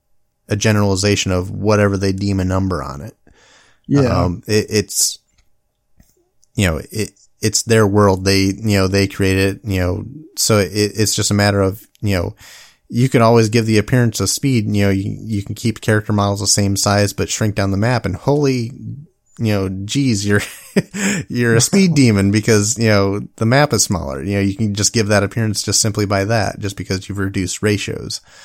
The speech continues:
Speaker 2: Sure.
Speaker 1: Um, but, uh, who knows? I, you know, but there may be certain things that,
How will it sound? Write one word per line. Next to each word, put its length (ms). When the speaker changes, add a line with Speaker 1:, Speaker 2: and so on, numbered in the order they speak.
Speaker 2:
Sure. 280
Speaker 1:
Um, 400
but, 380
uh, 260
who 120
knows? 380
I, 160
you 140
know, 320
but 280
there 260
may 160
be 240
certain 340
things 300
that, 280